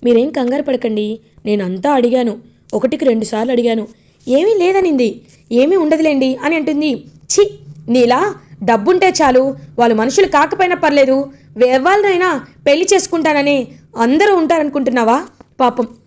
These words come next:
దాన్ని ఎన్ని కష్టాలు పెడుతున్నారో నాకేమీ అర్థం కావట్లేదు.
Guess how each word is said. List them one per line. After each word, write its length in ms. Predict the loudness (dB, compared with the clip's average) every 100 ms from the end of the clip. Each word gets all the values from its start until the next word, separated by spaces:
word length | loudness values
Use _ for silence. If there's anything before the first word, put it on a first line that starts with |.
| -6
దాన్ని 240 | 0 0 2
ఎన్ని 200 | 2 2
కష్టాలు 360 | -2 -2 -2
పెడుతున్నారో 460 | 0 -2 0 0 -2 -6 _ _ -4
నాకేమీ 380 | -2 2 0 2
అర్థం 280 | 0 0
కావట్లేదు. 540 | 2 0 2 2 2